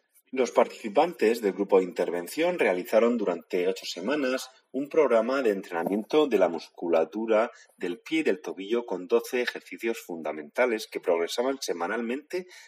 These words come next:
tanto en volumen como en dificultad. Los participantes, una vez a la semana, eran entrenados de manera presencial mediante un fisioterapeuta y además se les es-, daba ejercicios de vídeo mediante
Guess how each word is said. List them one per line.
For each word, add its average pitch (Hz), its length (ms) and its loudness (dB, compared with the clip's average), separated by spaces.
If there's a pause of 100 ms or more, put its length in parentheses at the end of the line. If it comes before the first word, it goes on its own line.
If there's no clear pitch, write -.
(180)
tanto 151 520 2 (260)
en 101 180 -4
volumen 160 680 -2
como 101 440 0
en 87 140 -10
dificultad. 78 640 -6 (480)
Los 80 200 -8
participantes, 90 1000 -6 (400)
una 160 180 0
vez 160 200 0
a 90 40 2
la 85 80 2
semana, 117 600 -4
eran 95 260 0
entrenados 101 640 -2 (240)
de 101 140 4
manera 123 380 2
presencial - 640 -2
mediante 82 380 -2
un 101 100 -4
fisioterapeuta 92 1000 0 (260)
y 92 60 0
además 117 360 2
se 101 100 -2
les 82 200 0
es-, 87 360 -6
daba 110 260 6
ejercicios 107 540 -4
de 85 120 2
vídeo 85 380 -2 (280)
mediante 87 580 2